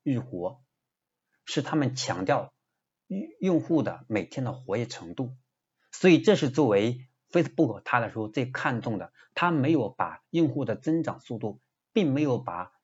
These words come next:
月活的目标，而是日活。当一个人在这个平台上每天的日活跃度很高，自然而然他的这个平台的依赖度就会比较强，这个时候我们的商业价值就能够得到更大的体现。好，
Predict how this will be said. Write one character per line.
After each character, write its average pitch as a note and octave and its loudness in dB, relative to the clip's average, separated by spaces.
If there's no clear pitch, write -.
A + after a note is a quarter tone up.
月 F3 0
活 - -4
的 A2 -4
目 G#2+ -6
标， F#2+ -4
而 F#2+ -6
是 C3+ -10
日 C#3 -2
活。 F2+ -6
当 G#3+ 6
一 G#3 2
个 F#3+ 6
人 B2 4
在 C#3 6
这 D3+ 2
个 C#3+ 0
平 A#2+ -4
台 A#2 -2
上 A2 -6
每 A2 2
天 C#3 -4
的 A#2 2
日 A3+ 4
活 G#2 0
跃 A#2+ 0
度 C#3+ 0
很 G2 -8
高， G#2 -2
自 F#3+ -2
然 A2 4
而 A#2 2
然 G2+ -2
他 C#3 -2
的 C3 -4
这 B2+ -6
个 B2 -10
平 G2+ -8
台 G2+ -8
的 G2 -6
依 A#2+ -6
赖 C3 -4
度 A#2 -8
就 C3+ -2
会 A#2+ -2
比 - -12
较 F#2 -4
强， - -10
这 E3 2
个 D#3+ 2
时 - -2
候 A2+ 4
我 F#2 -4
们 F2+ -6
的 G2+ -4
商 D3+ 2
业 C3 2
价 A#2+ 2
值 F2+ -10
就 A2 -6
能 F#2 -8
够 G2+ 0
得 F#2+ -10
到 F2+ -8
更 A#2 -6
大 G#2+ -8
的 G2 -10
体 F2+ -14
现。 G#2 -14
好， - 2